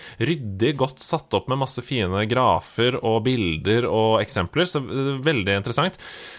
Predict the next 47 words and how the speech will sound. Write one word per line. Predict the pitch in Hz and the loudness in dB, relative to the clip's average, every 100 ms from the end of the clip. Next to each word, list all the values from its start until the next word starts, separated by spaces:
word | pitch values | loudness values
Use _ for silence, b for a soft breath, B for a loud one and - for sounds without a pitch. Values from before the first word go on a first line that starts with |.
| B | B
Men | 127 139 131 | -2 0 4
der | 131 147 | 4 4
st-, | 147 - | 2 0
er | 123 | 0
det, | 120 | 2
står | 120 110 | 2 2
det | |
to | 101 87 | 2 0
ting. | 85 90 - | 0 -2 -2
Og | 123 | 0
det | |
første | 147 - 151 | 0 2 2
er | 123 | 0
at, | - - - | -2 -12 -8
eh, | 113 117 110 - - | -4 -2 -2 -6 -2
mental | 110 101 95 - 120 113 | 0 2 0 -2 0 2
health, | 110 160 214 - - | 2 0 0 -8 -4
altså, | - 120 131 123 120 - | 0 2 4 2 -2 -4
eh, | 120 117 113 113 98 | 0 2 2 0 0
utfordringer | 95 101 95 101 110 110 | -2 -2 0 0 0 0
med | 95 98 | 0 0
mental | 101 98 | 0 0
helse, | 101 90 170 226 B B B - | 0 0 -2 -2 B B B 2
har | 110 113 143 139 _ | 6 8 6 2 _
ikke | 131 - 120 | -10 -2 0
vært | 101 90 _ - | 0 -2 _ -4
i | 113 | 0
gaming | 104 90 107 127 | 2 2 0 -2
før | - 101 92 | -2 2 4
i | 104 | 2
to | 104 | 0
tusen | 87 - | -2 -2
og | 98 | -4
ti. | - 95 98 - _ 120 | -4 -6 -6 -16 _ 2
Det | 117 | 4
har | 156 | 4
aldri | 123 92 98 | 2 2 2
vært | 101 - | 2 0
til | 113 | -2
stede | - 98 80 101 | 0 2 0 -2
<laughs> | - | 2
før | 120 104 | 4 4
i | 107 | 2
to | 104 | -2
tusen | - - | -2 -2
og | 101 | 0
ti. | 117 | 0